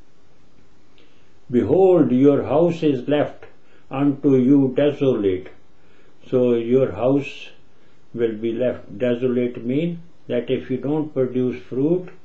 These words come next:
or good quality, it will be destroyed. And verily I say unto you,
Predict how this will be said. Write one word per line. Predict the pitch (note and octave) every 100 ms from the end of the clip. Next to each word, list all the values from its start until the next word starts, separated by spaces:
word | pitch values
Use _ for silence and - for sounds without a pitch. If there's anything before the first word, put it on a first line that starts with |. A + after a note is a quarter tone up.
| - - -
or | A#2
good | A2+ C3 C3 C3
quality, | C3+ C3+ D3 D3+ F3+ E3+ - - -
it | C3+ C3
will | C3 A#2+
be | A#2+ C#3+
destroyed. | C3+ A2 - - B2+ A#2+ A2 F#2+ F2+ - - - - - - - - - - - - - - -
And | C3 A#2+
verily | A#2 D3+ F3 F3 E3+ E3+
I | C3+ C3+
say | - D3+ C#3+
unto | C3 A#2+ A#2+ C3
you, | B2 E3+ C#3+ E3+ E3+